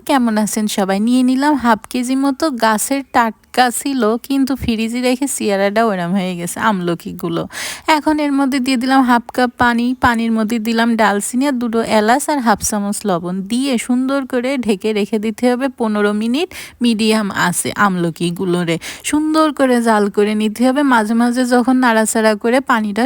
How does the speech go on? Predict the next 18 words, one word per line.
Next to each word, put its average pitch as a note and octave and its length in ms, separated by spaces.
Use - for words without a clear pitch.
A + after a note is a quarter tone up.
শুকাই A3+ 240
নিতে F3+ 300
হবে E3+ 180
সিদ্ধ F3+ 240
হওয়া F3 260
পর্যন্ত। E3+ 440
তারপরে B3+ 440
এর B3 140
ভিতরে B3 280
যেই B3+ 140
এলাচ, A#3 320
তারপরে A3 400
হচ্ছে A#3 180
ডালচিনিগুলো A#3+ 640
ছিল, C#4+ 140
এগুলোর A3 380
আর A#3+ 60
কোনো A#3+ 180